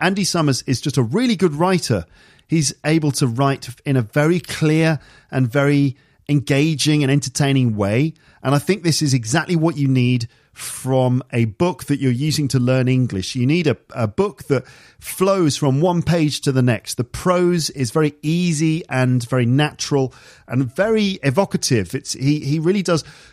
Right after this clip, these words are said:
paint a very vivid picture of what it's like to be either a, a musician, uh, who's sort of dealing with l-,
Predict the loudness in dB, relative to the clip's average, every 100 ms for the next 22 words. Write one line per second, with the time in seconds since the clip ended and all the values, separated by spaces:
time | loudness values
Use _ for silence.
0 | _ -4 0 0 0 0 2 0 2 0
1 | 0 -2 -2 -4 0 0 2 0 -2 -2
2 | 0 0 0 -4 0 0 0 -6 -20 -20
3 | -20 _ _ -2 0 2 2 0 -2 -2
4 | 0 2 2 0 2 0 -2 _ _ _
5 | -6 0 2 0 -4 -16 _ -6 0 2
6 | 2 0 0 0 0 2 2 2 0 -10
7 | -14 -12